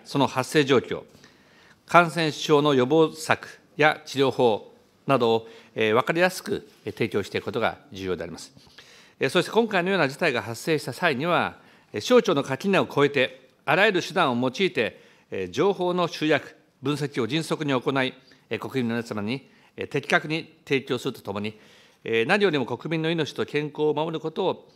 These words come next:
まあ、最優先に、えー、やるべき対策を躊躇なく決断し、実行していくことが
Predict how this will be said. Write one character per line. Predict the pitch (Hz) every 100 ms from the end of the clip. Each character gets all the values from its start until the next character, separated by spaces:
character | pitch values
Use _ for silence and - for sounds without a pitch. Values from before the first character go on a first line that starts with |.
| _
ま | 107
あ、 |
最 | - 196
優 | 208 185
先 | 123 101
に、 | 90 - - _ _
え | 110
ー、 |
や |
る | 113
べ | 120
き | 117
対 | 107 98
策 | 110 131
を | 151 135
躊 | 113
躇 | 101
な | 104
く | -
決 | - 92
断 | 107 101
し、 | 107
実 | 92 95
行 | 110
し | 104
て | 95
い |
く |
こ | -
と | 147
が | 113